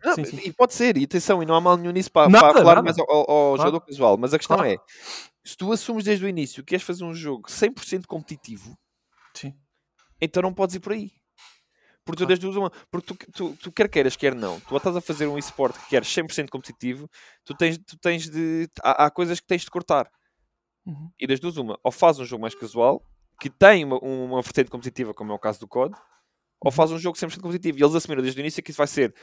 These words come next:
Speaker 1: o, o F P S mais competitivo, mais justo, mais não sei quê, mais pronto. A questão é que ao, ao, ao, ao colocares as-, aspecto desses, não vai fazer,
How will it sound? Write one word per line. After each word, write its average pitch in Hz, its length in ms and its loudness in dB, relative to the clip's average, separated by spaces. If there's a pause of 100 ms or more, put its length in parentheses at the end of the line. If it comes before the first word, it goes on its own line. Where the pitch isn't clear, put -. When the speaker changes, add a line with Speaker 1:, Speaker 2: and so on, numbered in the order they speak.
(180)
Speaker 1:
o, 110 300 -6
o 123 80 2
F - 80 -6
P 120 100 -4
S 107 180 -2
mais 117 160 -4
competitivo, 156 560 -12
mais 127 240 -4
justo, 131 380 -10
mais 113 260 -4
não 110 120 -20
sei 110 120 -12
quê, 143 240 -4
mais 127 240 -6
pronto. - 360 -18 (640)
A 135 80 4
questão 185 240 0
é 143 80 2
que - 100 -6
ao, 135 240 2
ao, 147 220 6
ao, 143 180 2
ao 143 140 2
colocares 170 360 0
as-, 151 320 -6
aspecto 147 320 0
desses, 123 280 -2
não 165 160 -6
vai 175 100 2
fazer, 170 380 -6